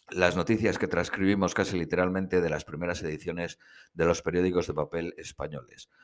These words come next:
Vamos con las de hoy, martes nueve de febrero, a la una y treinta y uno de la mañana. Periódico A B C: Biden no cede a las presiones de Irán y exige un parón nuclear. Sin una concesión por parte de los ayatolás,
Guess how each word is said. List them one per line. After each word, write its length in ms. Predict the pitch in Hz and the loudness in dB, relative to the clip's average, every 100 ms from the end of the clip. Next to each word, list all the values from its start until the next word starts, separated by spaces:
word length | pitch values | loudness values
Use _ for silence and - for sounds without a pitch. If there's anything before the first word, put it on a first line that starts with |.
| _ - | _ 2
Vamos 360 | 107 113 107 | 4 6 4
con 160 | - 98 | 2 2
las 160 | 90 | 4
de 140 | 90 95 | 6 8
hoy, 160 | 104 | 8
martes 720 | 98 95 101 - 104 98 - - _ - - _ | 6 4 4 4 2 2 -2 -12 _ -20 -20 _
nueve 280 | - 107 107 | 4 8 8
de 120 | 107 | 8
febrero, 580 | 110 98 92 104 107 - | 8 8 8 8 8 6
a 80 | 92 | 4
la 140 | 90 | 4
una 180 | 98 104 | 4 0
y 40 | 98 | -2
treinta 300 | 90 90 85 | -4 -2 -2
y 60 | |
uno 220 | 95 92 | 0 0
de 80 | 87 | 0
la 80 | 82 | -2
mañana. 480 | 76 71 62 - _ _ _ - - _ _ | -2 -8 -14 -20 _ _ _ -20 -20 _ _
Periódico 380 | 107 117 123 123 | 0 2 6 6
A 20 | |
B 100 | 113 | 6
C: 140 | 104 98 | 4 6
Biden 440 | 107 123 127 127 | 8 8 4 4
no 120 | 117 | 2
cede 240 | 113 113 101 | 4 4 6
a 40 | |
las 160 | 98 92 | 2 0
presiones 640 | 92 90 101 95 90 82 | -4 0 0 0 -4 0
de 280 | 113 127 - | 2 2 2
Irán 460 | 101 104 110 110 - _ _ | 2 6 6 4 -2 _ _
y 120 | 85 | 0
exige 420 | 87 - 120 - 98 | 0 2 0 2 0
un 160 | 92 | 2
parón 320 | 87 95 107 | 2 4 4
nuclear. 560 | 104 92 92 82 71 - _ _ _ | 2 2 2 2 0 -8 _ _ _
Sin 220 | - 92 | -8 -2
una 200 | 110 123 | 2 4
concesión 560 | 117 117 117 101 107 82 | 4 2 2 2 2 0
por 220 | 87 78 | -2 -2
parte 300 | 110 104 90 | 0 0 2
de 60 | 87 | 0
los 160 | 82 | 0
ayatolás, 720 | 107 123 110 110 113 113 113 | 4 4 6 6 8 6 2